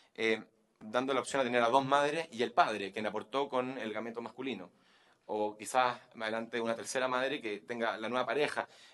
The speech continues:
Pu-, puede ser un poco confuso el no poner un límite. Y que no sea un madre, una, uno y, y una. Y además,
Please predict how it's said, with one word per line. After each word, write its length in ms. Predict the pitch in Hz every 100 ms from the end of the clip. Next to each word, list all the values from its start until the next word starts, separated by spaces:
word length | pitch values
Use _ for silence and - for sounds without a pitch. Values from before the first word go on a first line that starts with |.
| _
Pu-, 160 | - 107
puede 140 | 127
ser 120 | 135
un 60 | 127
poco 180 | 131 120
confuso 480 | 110 - 131 - 123
el 100 | 120
no 120 | 117
poner 200 | 117 117
un 120 | 117
límite. 260 | 110 98 - _ _ _ _ _ _ _ _ _ -
Y 260 | 107 139
que 120 | 135 98
no 80 |
sea 180 | 92 107
un 140 | 104 98
madre, 220 | 98 -
una, 160 | 104 95
uno 460 | 113 117 123 - -
y, 340 | 107 107 101
y 80 | 110
una. 240 | 98 82 - _ - _ _ _ _ _ _ _ _ _ _ _ _ _ _ _ _ _ _ _ _ _ _
Y 100 | 156
además, 340 | 190 196 220